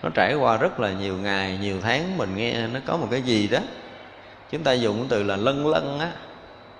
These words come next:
an lạc lạ lắm. Khi mà chúng ta làm một việc phước, chúng ta có một cái cảm giác này, nếu làm việc đúng,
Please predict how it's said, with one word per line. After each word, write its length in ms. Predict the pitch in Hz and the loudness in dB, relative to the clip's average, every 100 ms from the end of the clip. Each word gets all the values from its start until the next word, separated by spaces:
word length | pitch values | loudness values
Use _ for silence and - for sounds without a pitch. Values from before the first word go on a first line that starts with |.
| - - - | -20 -20 -8
an 300 | - 139 139 | 0 2 4
lạc 320 | 113 92 104 131 | 6 4 2 0
lạ 320 | 87 98 120 | 2 2 2
lắm. 160 | 147 180 - - - - - - - - - | 0 -4 -10 -16 -18 -20 -20 -20 -20 -12 4
Khi 140 | 156 | 6
mà 60 | 135 | 6
chúng 100 | 156 | 4
ta 100 | 147 | 4
làm 220 | 127 107 | 6 4
một 80 | 110 | 2
việc 200 | 123 104 - | 0 0 2
phước, 240 | 156 202 - | 2 2 -2
chúng 80 | |
ta 80 | 147 127 | -2 0
có 140 | 180 | 0
một 80 | 156 | 0
cái 120 | 127 131 | 0 0
cảm 220 | 98 139 | 0 2
giác 200 | 151 175 | 0 0
này, 240 | 107 98 87 - - - - - - - - | -2 -2 -6 -14 -18 -20 -20 -20 -20 -20 -6
nếu 120 | 123 147 | 0 2
làm 200 | 113 98 | 2 0
việc 180 | 98 | -2
đúng, 180 | 113 120 | -2 -2